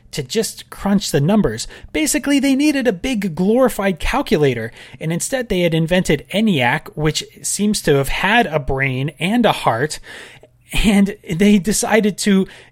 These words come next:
supercharge it by feeding all this information into it. Somewhere along the line, somebody made a very, very bad idea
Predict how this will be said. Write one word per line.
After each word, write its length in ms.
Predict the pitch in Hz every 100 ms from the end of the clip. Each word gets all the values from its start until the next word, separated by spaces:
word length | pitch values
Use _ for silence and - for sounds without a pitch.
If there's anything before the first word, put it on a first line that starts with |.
| -
supercharge 960 | - - - - 320 311 196 - 156 147
it 420 | 165 202 - 185
by 200 | 151 190
feeding 360 | 190 247 240 233
all 140 | 226
this 180 | 226 214
information 640 | 233 208 226 226 208 214
into 360 | 196 214 202 175
it. 180 | 113 - - - - _ - - -
Somewhere 1040 | 208 - - - 302 285 269 220 180 156 -
along 320 | 175 185 185
the 120 | 175
line, 360 | 175 165 147 151
somebody 480 | - 277 247 220 175
made 280 | 170 170
a 100 | 156
very, 880 | 147 135 135 165 190 175 147 120 117 -
very 580 | 117 117 135 180 190 131
bad 320 | 120 160 139
idea 640 | 131 120 139 127 110 110